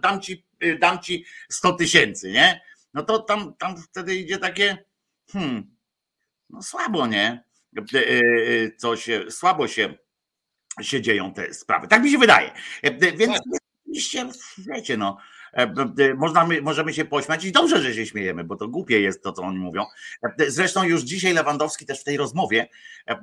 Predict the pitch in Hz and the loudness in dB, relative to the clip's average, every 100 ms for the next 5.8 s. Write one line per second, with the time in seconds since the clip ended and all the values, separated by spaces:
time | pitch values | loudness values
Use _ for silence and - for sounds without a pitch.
0 | 127 131 110 131 131 110 113 143 123 113 | -2 -2 -2 -6 -2 -2 0 -2 -2 -4
1 | 127 120 117 - 110 107 - 127 120 113 | -4 -2 -4 -6 -6 -8 -6 -4 2 2
2 | 120 147 139 - _ 139 131 - - 139 | 4 2 0 -10 _ -10 -10 -10 -12 -6
3 | 143 139 135 139 143 - 139 139 135 143 | -4 -4 0 0 0 -4 -2 -2 0 -2
4 | 135 117 123 147 - 147 143 147 - 160 | -4 -12 -4 -4 -4 -6 -6 -6 -4 0
5 | 139 113 - - 139 143 165 | 0 0 -4 -6 -10 -6 -4